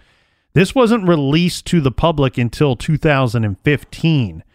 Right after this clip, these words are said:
The way that this works is this. So when the, when the killer lifted Melissa's body, this is the seven,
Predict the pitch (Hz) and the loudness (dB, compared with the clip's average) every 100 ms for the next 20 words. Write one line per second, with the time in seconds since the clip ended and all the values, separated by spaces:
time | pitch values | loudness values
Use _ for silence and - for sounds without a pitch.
0 | _ _ _ _ 151 156 220 214 165 156 | _ _ _ _ -2 2 2 2 0 0
1 | 147 160 160 - 113 151 131 - 147 131 | 0 0 0 -4 -2 0 0 0 0 2
2 | 165 165 127 139 151 131 - 226 247 196 | 2 2 0 0 0 0 -2 -2 0 0
3 | 180 117 127 135 175 - 175 131 131 127 | -2 -4 -2 0 0 0 -2 0 -2 0
4 | 147 147 143 113 107 127 135 104 90 107 | 0 0 -2 -2 -2 0 0 -2 -4 -4
5 | - 127 120 107 - 127 123 | -4 -6 -4 -4 -2 -2 -4